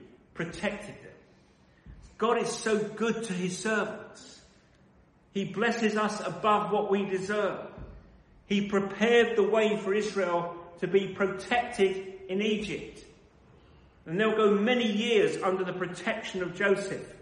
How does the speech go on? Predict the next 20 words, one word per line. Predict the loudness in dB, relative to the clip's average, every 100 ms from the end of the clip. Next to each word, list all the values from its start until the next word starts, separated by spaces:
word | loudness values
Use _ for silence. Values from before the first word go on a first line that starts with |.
| -20 -20 -20 -20 -20 -20 _
And | -4 2
after | 4 4 2
him, | 0 0 0 -6 -10 0
they | 4
will | 4
be | 4 0
secluded | -2 -6 -4 0 2 2 2 -2 -4 -12 -12
because | -6 -2 0
of | 0
their | 0 0
cultural | 0 -4 -4 -2 -2
differences. | 0 -2 -4 -8 -12 -16 -18 -20 -20 -20 -20 _ _ _ -20 -14
So | 0 0
God | 6 6 8
is | 6 2
showing | 4 6 6 4
his | 2 -2 -4
strategic, | -4 -4 0 -2 0 0 -2 -2 -8 -14 -2
providential | 2 2 2 0 0 0 0 0 -4
goodness, | 4 4 4 0 -6 -10 -14 -18